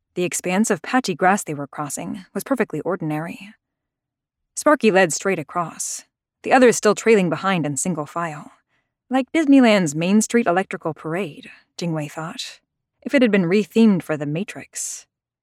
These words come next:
As soon as the last of Jingwei's keepers had crossed into the open, figures erupted from beneath the ground. More keepers.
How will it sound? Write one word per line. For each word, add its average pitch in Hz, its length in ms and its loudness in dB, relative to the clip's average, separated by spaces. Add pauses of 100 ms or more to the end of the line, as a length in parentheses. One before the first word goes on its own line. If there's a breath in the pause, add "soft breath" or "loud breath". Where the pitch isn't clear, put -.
(960)
As 220 80 -4
soon 330 160 2
as 320 120 4
the 185 100 0
last 190 340 4
of 165 60 -2
Jingwei's 170 420 2
keepers 151 380 -4
had - 100 -8
crossed 208 320 2
into 160 120 -2
the 156 200 -2
open, - 420 -10 (580)
figures 196 380 2
erupted 160 380 -2
from 170 120 -6
beneath 170 300 -4
the 143 80 -12
ground. 170 480 -8 (1040)
More 190 180 2
keepers. - 760 -8